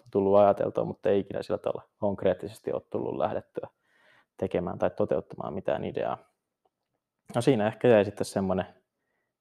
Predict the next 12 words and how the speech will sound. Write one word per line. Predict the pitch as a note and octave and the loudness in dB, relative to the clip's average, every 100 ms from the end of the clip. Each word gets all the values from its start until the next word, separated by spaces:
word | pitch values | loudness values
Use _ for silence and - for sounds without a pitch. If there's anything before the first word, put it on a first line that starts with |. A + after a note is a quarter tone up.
| - | -2
fiilis | A2 F#2 F#2 - | -2 -2 -6 -8
sen | F2+ F#2 _ _ _ _ | -10 -10 _ _ _ _
viikonlopun | G2 F2+ F#2+ - G2+ | -4 0 -2 -2 0
jälkeen, | - - - - | 0 -2 -6 -6
että, | - - _ _ _ _ _ _ _ _ _ _ | -12 -14 _ _ _ _ _ _ _ _ _ _
että | - - | -16 -8
tässä | - - | -8 -2
voisi | - A2+ | 2 4
oikeasti | G#2 - - | 2 0 -2
lähteä | - - - - _ _ _ _ _ _ _ _ _ | -4 -2 -6 -6 _ _ _ _ _ _ _ _ _
tekemään | - - - - A2 | -4 -2 -4 -2 -2
jotain. | G#2+ - | 0 -2